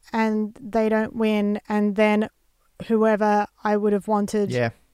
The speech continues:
Speaker 1: you know, if they miss out by my vote, then I'm gonna feel super bad.
Speaker 2: Yeah. You're, um, what you're worried about is, like, splitting the vote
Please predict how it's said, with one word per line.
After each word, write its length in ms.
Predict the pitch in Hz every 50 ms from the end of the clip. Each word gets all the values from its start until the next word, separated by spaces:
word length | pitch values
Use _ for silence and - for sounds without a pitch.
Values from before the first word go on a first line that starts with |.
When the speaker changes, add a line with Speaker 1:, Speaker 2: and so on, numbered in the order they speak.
| _ -
Speaker 1:
you 120 | 226 240
know, 140 | 233 220 214
if 140 | 220 214 -
they 140 | 240 240 247
miss 340 | 220 240 247 262 254 - 277
out 260 | 247 233 233 226 -
by 160 | 233 226 226
my 240 | 226 220 220 214 208
vote, 340 | 196 214 202 190 185 185 - _ -
then 140 | 208 196 196
I'm 160 | 196 196 196
gonna 160 | 190 196 190 185
feel 260 | - 196 190 185 180 190 202
super 240 | - - 214 170 175
bad. 320 | 156 185 180 180 - 151
Speaker 2:
Yeah. 460 | 160 180 175 175 165 160 156 156 151 143 - - - _ _ _ _ -
You're, 440 | 180 185 196 202 202 202 196 196 - -
um, 320 | 208 190 185 175 175 170 _ -
what 160 | 180 175 180
you're 100 | 180 170
worried 140 | 170 175 175
about 180 | 165 160 143 139
is, 120 | 143 127
like, 180 | 151 147 135 -
splitting 460 | - - - 214 214 - 190 170 160
the 80 | 156 147
vote 340 | 143 123 101 92 - -